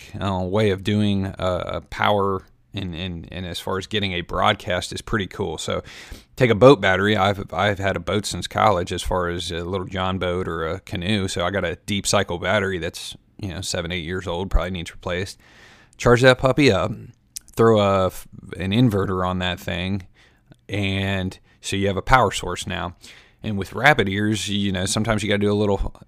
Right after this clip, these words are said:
uh, finagling, as Dave likes to call it, but you can dial in N B C, C B S, A B C. And so you can get games or, or sporting events that are on, like, basic,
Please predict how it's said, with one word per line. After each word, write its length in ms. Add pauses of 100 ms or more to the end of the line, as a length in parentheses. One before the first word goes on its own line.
(160)
uh, 60
finagling, 760
as 120
Dave 260
likes 220
to 80
call 240
it, 20
but 140
you 100
can 160
dial 460
in 400 (200)
N 160
B 120
C, 280
C 220
B 220
S, 260
A 100
B 140
C. 420 (560)
And 280
so 100
you 220
can 180
get 240
games 500
or, 220 (320)
or 60
sporting 400
events 320
that 100
are 140
on, 120
like, 200
basic, 460